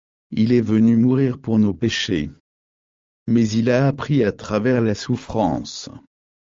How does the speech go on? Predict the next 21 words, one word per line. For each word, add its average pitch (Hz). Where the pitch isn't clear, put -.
Il 101
a 98
maintenu 117
sa -
perfection 123
à 98
travers 117
la 110
souffrance. -
C'est -
possible. 82
C'est -
possible. 78
C'est -
difficile, 110
mais 104
c'est 135
possible. 76
Et 113
nous 127
aussi, 113